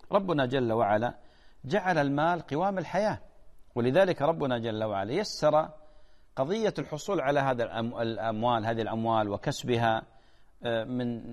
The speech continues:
جهات معلومة وكثيرة، ولذلك جعل الله عز وجل الأصل في هذه الدنيا أو الأصل في هذه الأشياء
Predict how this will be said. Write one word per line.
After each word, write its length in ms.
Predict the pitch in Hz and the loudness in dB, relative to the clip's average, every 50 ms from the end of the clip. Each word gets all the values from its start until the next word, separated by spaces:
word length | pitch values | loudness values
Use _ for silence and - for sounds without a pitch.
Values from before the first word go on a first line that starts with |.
| 120 117 | -10 -8
جهات 420 | 117 127 139 147 143 131 - - | -4 -2 0 2 2 2 0 -2
معلومة 500 | 120 107 98 107 117 123 120 120 110 110 | -2 -2 0 0 0 2 2 0 0 0
وكثيرة، 500 | 104 95 - 113 101 117 123 120 117 107 | -2 -2 -4 -4 -2 0 2 4 4 4
ولذلك 600 | 107 110 113 117 123 143 139 131 120 - 127 120 - - - - - - - - | 4 2 0 0 2 2 2 2 2 0 -2 -2 -4 -6 -14 -20 -20 -20 -18 -6
جعل 340 | 135 170 196 190 202 196 | -2 0 2 4 4 6
الله 180 | 190 185 175 160 | 6 6 4 4
عز 240 | 147 156 147 143 151 | 2 2 0 0 0
وجل 280 | 143 135 127 127 117 | 0 2 2 0 0
الأصل 400 | 127 135 - 220 214 - 208 190 | 0 0 0 0 2 2 0 0
في 140 | 156 185 180 | 0 2 4
هذه 200 | 170 165 147 151 | 4 4 4 2
الدنيا 520 | 143 135 135 139 127 117 113 113 120 - - - - - - | 0 -2 -2 -2 -2 0 0 -2 -2 -4 -6 -12 -18 -10 -8
أو 60 | 135 | -2
الأصل 300 | - - 185 - 202 165 | -2 0 0 0 -2 -2
في 120 | 143 160 160 | 2 4 4
هذه 160 | 156 135 131 | 4 4 2
الأشياء 480 | 120 127 113 - - 117 110 110 113 | 0 0 -2 0 2 2 2 2 2